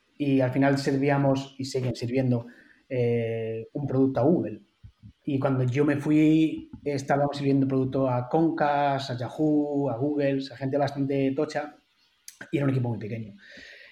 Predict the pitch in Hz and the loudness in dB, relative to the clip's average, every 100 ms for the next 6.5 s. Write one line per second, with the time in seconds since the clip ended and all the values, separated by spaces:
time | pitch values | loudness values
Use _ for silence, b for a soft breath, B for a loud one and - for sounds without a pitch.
0 | B - 170 156 175 185 190 180 175 170 | B -2 2 4 6 6 6 6 6 6
1 | 170 180 165 165 170 143 139 151 151 - | 6 6 6 6 4 4 4 6 6 6
2 | 151 147 143 143 139 143 135 143 143 139 | 6 6 4 2 0 0 2 2 2 2
3 | 143 147 165 139 - 151 131 139 139 - | 2 2 2 0 -4 -6 -2 0 -2 -6
4 | - B B B 135 139 147 147 139 143 | -18 B B B -2 2 4 6 4 2
5 | 143 143 139 139 139 135 123 120 - 151 | 2 2 2 2 4 4 4 0 -4 0
6 | 139 151 143 143 185 | 2 4 4 2 -2